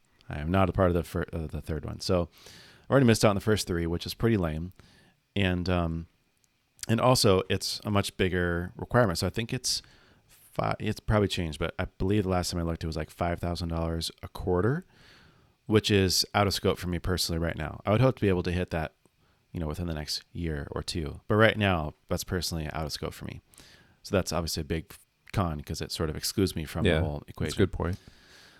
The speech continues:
Speaker 1: Um, the pro of doing the, the WeFunder is that, yeah, you get exposure to all the funds,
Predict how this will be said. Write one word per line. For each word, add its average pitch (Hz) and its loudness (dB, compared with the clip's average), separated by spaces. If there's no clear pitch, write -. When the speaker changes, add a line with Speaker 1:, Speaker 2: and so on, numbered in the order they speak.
Speaker 1:
Um, 87 0
the - -4
pro 170 8
of 104 4
doing 95 0
the, 85 -2
the 92 -2
WeFunder 85 0
is - -6
that, 90 -2
yeah, 107 4
you 90 2
get 95 2
exposure 95 2
to 85 -2
all 98 8
the 90 -2
funds, 76 -2